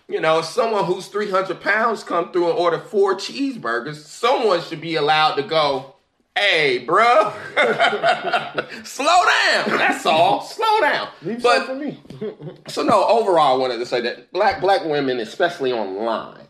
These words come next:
Speaker 1: 'cause it's not all of y'all. Some of y'all still know how to have a good time and have a sense of humor. But the larger majority of y'all online over the last probably five to ten years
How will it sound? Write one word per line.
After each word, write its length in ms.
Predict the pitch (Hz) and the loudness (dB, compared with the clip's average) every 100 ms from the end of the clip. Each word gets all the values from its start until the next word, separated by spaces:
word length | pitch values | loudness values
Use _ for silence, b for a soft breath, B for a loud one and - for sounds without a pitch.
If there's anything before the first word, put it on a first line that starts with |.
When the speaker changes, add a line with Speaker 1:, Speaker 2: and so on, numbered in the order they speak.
| _ - | _ -16
Speaker 1:
'cause 180 | 113 | -12
it's 160 | 135 - | -10 -6
not 260 | 226 247 - | -2 0 2
all 300 | 139 113 85 | 2 2 -4
of 60 | |
y'all. 260 | 80 - - | -10 -14 -18
Some 280 | - 151 165 | -12 -6 -4
of 80 | 156 | -2
y'all 240 | 151 143 | 0 0
still 260 | - 143 135 | -2 -4 -2
know 160 | 131 | 0
how 140 | 123 117 | 0 2
to 80 | 107 | 2
have 180 | 107 | 0
a 40 | 104 | -2
good 200 | 98 - | -10 -8
time 300 | 101 95 90 | -8 -8 -8
and 100 | 92 | -10
have 160 | 90 | -10
a 60 | 87 | -12
sense 280 | - 82 76 | -14 -18 -18
of 60 | - | -20
humor. 180 | - - _ _ _ _ _ _ _ | -20 -20 _ _ _ _ _ _ _
But 220 | - - | -10 -6
the 100 | 135 | -4
larger 440 | 123 135 151 156 156 | -2 2 2 0 -4
majority 640 | 147 113 120 113 107 101 | -8 -6 -4 -2 -4 -8
of 40 | 95 | -6
y'all 260 | 95 95 | -6 -6
online 540 | 95 87 78 76 76 67 | -10 -12 -12 -14 -14 -10
over 240 | 95 90 | -10 -10
the 80 | 80 | -10
last 480 | 85 98 104 104 - | -4 -2 -2 -4 -6
probably 300 | 107 90 85 | -4 -4 -8
five 460 | - 101 101 101 | -6 -2 0 -2
to 80 | 98 | -6
ten 320 | - 107 92 | -14 -12 -10
years 460 | 85 82 80 71 | -12 -12 -14 -16